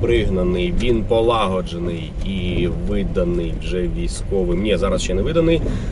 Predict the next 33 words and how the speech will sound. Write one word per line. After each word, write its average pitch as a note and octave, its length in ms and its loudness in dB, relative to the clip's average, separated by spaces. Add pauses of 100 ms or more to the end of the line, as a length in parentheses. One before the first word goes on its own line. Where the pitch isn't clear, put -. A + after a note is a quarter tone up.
(160)
Сьогодні F#2 260 -2
яке F2+ 200 0
у F2+ 60 4
нас F2 220 0
число? D#3 580 4 (680)
Е, C3 260 8
буде C#3+ 320 0
виданий C#3 520 4
на B2+ 200 6
наступному A#2+ 580 2
тижні B2 800 4
через A#2 320 4
шість G2 340 -2
днів. - 220 4 (800)
Е, - 40 -2
чому A#2 200 -2
так? - 240 2
Тому G#2 220 0
що - 160 -4
там F#2+ 440 0 (300)
до G#2 140 2
Бахмуту A2 540 2
зараз F#2+ 400 0
нас F2 260 -2
не G#2+ 160 0
пускають, C#3 600 2
ми G2+ 120 2
не F2+ 100 0
можемо F2+ 380 -2
фізично F2+ 500 -2
туди E2+ 280 -2
відвезти E2 420 -4
автомобіль. F3 540 0